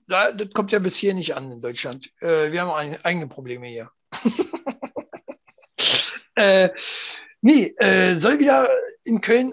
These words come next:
äh, äh, äh, äh, Mi-, Missbrauchsfälle gegeben haben. Und das letzte, Kontrolleure finde ich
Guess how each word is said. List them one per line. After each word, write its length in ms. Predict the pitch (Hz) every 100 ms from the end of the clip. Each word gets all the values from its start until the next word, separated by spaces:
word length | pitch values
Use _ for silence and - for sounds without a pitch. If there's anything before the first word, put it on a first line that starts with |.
| 226
äh, 60 |
äh, 540 | 226 226 226 226 220 214
äh, 480 | 208 214 208 208 208
äh, 80 | 185 - _ _ _ _ _ -
Mi-, 240 | 202 226
Missbrauchsfälle 880 | 233 220 - 160 170 156 - 165 165
gegeben 440 | 170 160 160 165 139
haben. 360 | 143 147 165 -
Und 160 | 175
das 80 | 185
letzte, 280 | 175 160 - -
Kontrolleure 640 | - 151 151 151 190 254 -
finde 240 | 151
ich 100 | 139